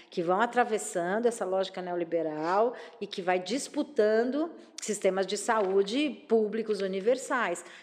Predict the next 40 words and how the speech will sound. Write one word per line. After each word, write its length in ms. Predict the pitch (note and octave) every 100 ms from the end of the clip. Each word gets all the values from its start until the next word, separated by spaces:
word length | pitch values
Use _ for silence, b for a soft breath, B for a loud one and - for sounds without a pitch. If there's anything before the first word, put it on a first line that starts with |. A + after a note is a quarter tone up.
| B
como, 280 | - G#3 G#3+
por 160 | A3 A#3+
exemplo, 400 | A#3+ A3+ A#3 C4
a 60 |
lógica 520 | D4 A#3 G#3+ A3+ B3+
da 140 | C4+ C#4+
cobertura 480 | C4+ A3+ G#3+ G3 F#3
universal 480 | F3+ F3 F3+ E3
de 80 | D#3
saúde, 520 | - D#3 D3+ C#3+ C3
que 120 | - D3
fala, 280 | - E3 D#3+
olha, 180 | D3 C#3+ B B B -
é, 500 | F3 E3 D#3+ D3+ D3
dependendo 420 | F#3+ G3+ A3+ B3+
do 60 | B3+
dinheiro 280 | G#3 A3 G#3
que 60 | G#3+
você 120 | A3
tem, 540 | A3 G#3+ A3 C4 F4+
você 160 | G4 G4+
vai 160 | B3
fazer 300 | A#3 A#3+ G#3
aquilo 340 | G#3 A3 A#3 G#3
que 100 | C#4
dá, 500 | E4 F#4+ C#4+ F3+ D3+ B B -
né? 220 | F#3+ G#3+
Será 240 | - F#3+
que 100 | A3+
é 40 | G#3
sustentável 880 | - G3 F#3+ F3 B3 B3+ A3+ F3 F3+
um 60 |
sistema 300 | F3+ - G3+ F#3+
pra 100 | F3+
todo 240 | F3+ E3
mundo? 480 | F3+ B3+ B3+ A3 E3+
É 80 | F3
tudo 240 | F3+ A3+
pra 160 | - F3
todos? 840 | - A#3+ C4+ B3 G3+ D#3+ D#3 -